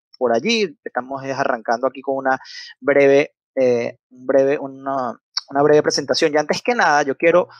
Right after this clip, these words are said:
eh, arrancar este programa hoy con algo bien especial, eh, para, para, para nosotros.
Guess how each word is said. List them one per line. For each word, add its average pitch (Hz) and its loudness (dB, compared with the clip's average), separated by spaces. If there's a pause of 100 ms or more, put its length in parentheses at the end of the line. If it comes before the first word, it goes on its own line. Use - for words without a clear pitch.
(420)
eh, 131 -4
arrancar 139 -2
este 170 -6
programa 156 0
hoy 165 0
con 156 -6
algo 151 0
bien 151 -2
especial, 147 -4 (420)
eh, 120 0
para, 120 -4
para, 117 -6 (200)
para 117 -6
nosotros. 117 -4